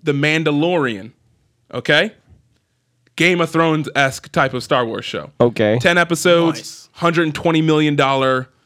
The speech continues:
Speaker 1: like, eleven million dollars in a, yeah. One of those type of projects. Jon Favreau is directing it, or, or overseeing with different directors.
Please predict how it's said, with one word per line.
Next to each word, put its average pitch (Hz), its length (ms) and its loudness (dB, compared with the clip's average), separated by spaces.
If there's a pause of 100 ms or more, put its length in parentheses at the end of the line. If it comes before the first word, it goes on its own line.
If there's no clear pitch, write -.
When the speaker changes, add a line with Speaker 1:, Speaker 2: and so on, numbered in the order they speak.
(220)
Speaker 1:
like, 139 180 0
eleven 160 440 2
million 151 240 2
dollars 131 260 0
in 131 80 -2
a, 135 100 0
yeah. 131 220 -2 (300)
One 175 260 0
of 185 100 2
those 185 240 4
type 151 240 2
of 139 140 -4
projects. 120 600 -4 (180)
Jon 139 260 0
Favreau 160 640 2
is 160 80 0
directing 147 540 0
it, 143 240 -2 (640)
or, 143 240 0
or 170 300 0
overseeing 175 920 2 (300)
with 151 280 -2 (920)
different 170 340 0
directors. 143 720 -4